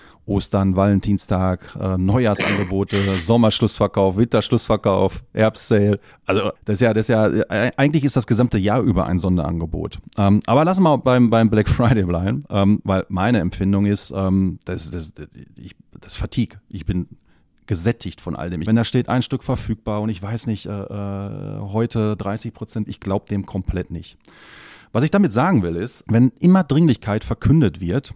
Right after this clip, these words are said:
das ist so, so, so geht's mir, verliert das komplett an Bedeutung.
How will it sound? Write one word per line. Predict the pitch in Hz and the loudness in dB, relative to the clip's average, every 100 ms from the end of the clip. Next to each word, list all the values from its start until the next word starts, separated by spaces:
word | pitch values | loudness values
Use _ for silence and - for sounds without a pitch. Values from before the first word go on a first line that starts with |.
| - | -14
das | 98 | -8
ist | |
so, | - 120 107 107 - _ 143 | -4 -4 -4 -10 -20 _ -16
so, | 110 113 107 | -10 -8 -10
so | - 117 | -6 -6
geht's | 113 127 - | -4 -6 -4
mir, | 120 135 113 143 | -2 0 0 -2
verliert | - 120 127 | -6 -6 -4
das | 120 | -6
komplett | - 117 117 | -6 -6 -4
an | 101 | -4
Bedeutung. | 95 85 87 - 82 | -6 -6 -8 -8 -14